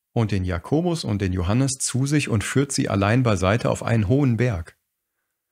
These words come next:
Und er wurde vor ihnen verklärt, und seine Kleider wurden glänzend, sehr weiß wie Schnee, wie kein Bleicher auf Erden sie weiß machen kann.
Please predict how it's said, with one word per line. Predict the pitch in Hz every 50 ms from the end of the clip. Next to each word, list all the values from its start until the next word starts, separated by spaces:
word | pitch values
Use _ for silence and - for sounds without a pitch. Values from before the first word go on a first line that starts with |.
| _ _ _ _ _ _ _ _ _ _ _ _ _ _ _ _ _ _ _ _
Und | - 120 139 160 -
er | - - 135 135 123 101
wurde | 101 104 110 120 123 139
vor | 127 - - 123 123 113
ihnen | - 98 101 101 104 110
verklärt, | - - - 117 - - - - 131 107 87 - - - -
und | - 117 110 110
seine | 98 101 95 98 98 98
Kleider | 98 - - - 101 107 117 110 92 90 87 85 80
wurden | 80 80 82 80 85 85
glänzend, | 80 80 80 80 80 80 - - - 92 - - -
sehr | 107 87 95 92 95 87
weiß | 98 101 110 113 - -
wie | 98 90 87
Schnee, | - - - 101 101 101 98 90 87 82
wie | 80 90 90 82
kein | - - 107 110 110 95
Bleicher | 87 92 90 98 120 127 127 113 101
auf | 92 90 -
Erden | - - 101 98 107 104 101
sie | 92 90 92
weiß | 82 90 104 117 - -
machen | 95 82 80 92
kann. | 90 - - 87 90 95 -